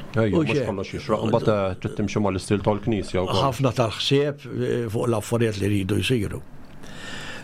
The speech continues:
Speaker 2: Eh, lura għall-għada tal-armar, xi sfida qed tħabbat wiċċa magħhom l-għada preżentament?
Speaker 1: Naħseb l-uniku sfidi li għandna preżentament huma,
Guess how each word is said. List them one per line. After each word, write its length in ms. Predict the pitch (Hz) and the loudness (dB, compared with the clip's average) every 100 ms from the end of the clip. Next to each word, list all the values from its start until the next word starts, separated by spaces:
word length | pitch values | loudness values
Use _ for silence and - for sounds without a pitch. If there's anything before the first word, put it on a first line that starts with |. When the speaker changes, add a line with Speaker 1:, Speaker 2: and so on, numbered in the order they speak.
| - | 2
Speaker 2:
Eh, 300 | 156 170 214 | 4 4 4
lura 360 | 226 202 165 | 4 4 2
għall-għada 360 | 147 139 135 117 | 2 2 0 0
tal-armar, 760 | 143 131 120 113 107 92 90 90 - - - - - - | 2 2 2 0 0 0 -2 -8 -14 -20 -20 -20 -16 -2
xi 240 | 147 240 | 2 2
sfida 460 | 202 - 143 117 - | 2 2 2 2 0
qed 100 | - | 0
tħabbat 480 | - 127 113 127 143 | 2 2 2 2 2
wiċċa 300 | 123 - 117 | 2 4 2
magħhom 480 | 113 - 117 110 110 | 0 0 2 4 4
l-għada 460 | 104 110 98 113 104 104 | 2 0 2 2 2 0
preżentament? 920 | 117 110 117 104 113 104 85 87 - - - - - - - - - - - - - - - - - | 2 4 4 2 2 2 2 -2 -6 -12 -12 -14 -14 -10 -8 -8 -8 -8 -8 -10 -10 -10 -10 -8 -2
Speaker 1:
Naħseb 800 | 135 147 147 143 - 139 127 127 | 0 0 0 0 0 0 2 4
l-uniku 380 | 127 123 - | 2 2 0
sfidi 460 | 107 - 123 107 113 | 0 4 4 6 4
li 120 | 113 | 4
għandna 320 | 113 110 107 104 | 4 2 2 2
preżentament 800 | 107 98 107 104 117 135 117 120 | 2 4 4 4 4 4 2 2
huma, 360 | 113 113 110 | 2 4 2